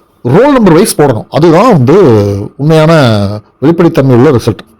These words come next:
ஏன்னா உங்களுக்கு ஒரு குறிப்பிட்ட தேர்வு மையங்களை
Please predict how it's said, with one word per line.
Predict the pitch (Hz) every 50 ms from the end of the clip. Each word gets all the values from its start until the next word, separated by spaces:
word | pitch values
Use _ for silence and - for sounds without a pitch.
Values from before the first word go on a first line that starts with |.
| _ - - - - _ _ -
ஏன்னா | 131 131 123 156 220
உங்களுக்கு | - 208 139 135 123 - - 196 247 220 - - - -
ஒரு | 135 143 139 135 135
குறிப்பிட்ட | - 208 226 - - 202 - - 220
தேர்வு | - - 175 170 175 175 156
மையங்களை | 147 143 139 139 139 139 139 135 139 143 143 139 139 139 139